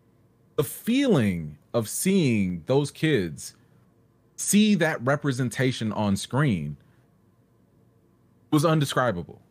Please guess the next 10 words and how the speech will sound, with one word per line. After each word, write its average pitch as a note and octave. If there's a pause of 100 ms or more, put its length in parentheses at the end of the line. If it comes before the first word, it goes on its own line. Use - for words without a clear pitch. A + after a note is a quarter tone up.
(160)
Like, A2+ (1700)
I, D3
I D#3
don't C#3+
know C#3
how C3+
to A#2 (320)
really A#2+ (680)
explain C#3+
to -